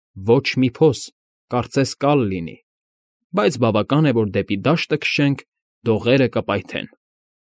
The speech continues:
Հիմա մեզ վրա կրակում են չորս կիլոմետր հեռավորությունից։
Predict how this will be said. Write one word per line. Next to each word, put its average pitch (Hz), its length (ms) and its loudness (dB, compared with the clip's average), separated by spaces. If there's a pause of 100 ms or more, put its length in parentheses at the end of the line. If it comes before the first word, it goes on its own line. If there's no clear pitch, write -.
(240)
Հիմա 110 280 2
մեզ 160 260 2
վրա 113 240 0
կրակում 117 500 0
են 127 160 0 (300)
չորս 151 320 0
կիլոմետր 110 680 -2
հեռավորությունից։ 95 880 -6